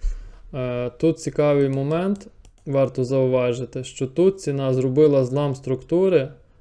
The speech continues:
ось тут, так, цією свічкою. Вона і пробила цей рівень і закрилась тут. Тобто дехто би зайшов ось тут, то в нього стоп-лосс був би більший, чотирнадцять пунктів.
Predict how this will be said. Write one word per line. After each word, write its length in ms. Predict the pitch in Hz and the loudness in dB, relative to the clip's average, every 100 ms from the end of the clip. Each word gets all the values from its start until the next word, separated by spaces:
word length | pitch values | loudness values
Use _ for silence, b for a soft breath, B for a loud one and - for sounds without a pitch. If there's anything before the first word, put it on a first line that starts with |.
| b | b
ось 220 | 143 147 147 | 0 0 0
тут, 380 | 139 123 - | -4 -4 -6
так, 280 | - 143 160 | -4 -2 -2
цією 260 | - 143 147 | -2 -2 -2
свічкою. 600 | 143 135 123 - 123 117 | -2 -6 -6 -8 -8 -8
Вона 200 | 120 120 | -8 -8
і 180 | 120 131 | -8 -8
пробила 600 | 147 139 135 185 214 196 | -8 -6 -2 0 0 -2
цей 240 | 202 185 | -2 -2
рівень 400 | 180 175 165 165 - _ _ _ _ _ _ _ - | 0 0 -2 -6 -12 _ _ _ _ _ _ _ -2
і 240 | 165 196 196 - | 0 0 -4 -10
закрилась 580 | 127 131 139 151 147 135 | -6 -2 2 4 4 -2
тут. 360 | - 120 - - | -8 -10 -10 -12
Тобто 340 | 127 - 131 | -12 -10 -6
дехто 420 | 127 175 175 160 | 4 4 4 -4
би 140 | 139 127 | -2 -2
зайшов 420 | 131 127 135 131 | -2 -2 -2 -2
ось 140 | 131 | -4
тут, 240 | - 196 196 | -4 -4 -4
то 80 | 131 | -4
в 20 | |
нього 180 | 135 131 | -2 -4
стоп-лосс 460 | - 131 151 165 | -6 -4 0 0
був 220 | 131 139 | 0 -2
би 100 | 135 | -2
більший, 380 | 131 131 117 127 | -2 -2 -4 -8
чотирнадцять 680 | 117 - 127 127 120 - - | -12 -8 -6 -6 -8 -10 -12
пунктів. 460 | 123 117 - 123 | -10 -10 -10 -12